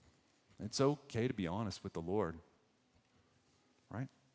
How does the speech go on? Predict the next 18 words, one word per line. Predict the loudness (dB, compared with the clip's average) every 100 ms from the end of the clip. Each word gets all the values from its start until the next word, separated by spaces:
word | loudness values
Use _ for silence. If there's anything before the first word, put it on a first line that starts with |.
| _ _ _ _ _ _ _ -20 _ _ _ _ 2
Are |
you | 6 6
in | 8
fact | 6 6
grumbling | 4 4 4 2
when | 2
you | 2
do | 4 4
it? | 2 -2 -20 -20 _ _ _ _ _ _ _ _ _ _ _ _ _ _ -6
What |
does | 2
that | 4 4
sound | 2 0
like? | 0 -4 -8 -18 _ _ _ _ _ _ _ _ _ _ -20 -8
How | -4
are |
you | -2
doing? | 0 0 -2